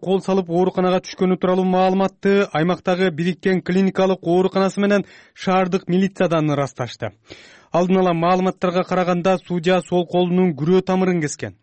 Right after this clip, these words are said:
Учурда абалы орточо оор деп бааланууда. Жогорку соттун басма сөз кызматы Азаттыкка бул маалымат иликтенип жатканын билдирди. Окуянын чоо жайына кабарчыбыз Даткабек Шабданбек уулу кайрылат.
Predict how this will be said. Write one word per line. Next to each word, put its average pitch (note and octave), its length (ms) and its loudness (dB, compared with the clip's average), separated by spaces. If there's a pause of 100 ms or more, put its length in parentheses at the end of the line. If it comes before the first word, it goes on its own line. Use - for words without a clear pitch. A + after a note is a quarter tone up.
Учурда D#3+ 320 -4
абалы D#3+ 320 2 (100)
орточо E3 480 -2 (120)
оор E3 280 0
деп E3 220 -4
бааланууда. B2+ 640 -2 (520)
Жогорку F#3+ 320 0
соттун F#3+ 360 0
басма F3 340 0
сөз F#3 260 0
кызматы F3+ 680 0 (180)
Азаттыкка C#3 680 -4
бул E3+ 220 0
маалымат F#3 500 0
иликтенип E3 480 -2
жатканын C3+ 480 -2
билдирди. C3+ 520 -2 (420)
Окуянын D3+ 480 0
чоо E3+ 180 2
жайына F3+ 420 2
кабарчыбыз F3 540 -2
Даткабек D3+ 480 -2
Шабданбек C#3 560 -2
уулу A#2 240 -4
кайрылат. B2+ 600 -4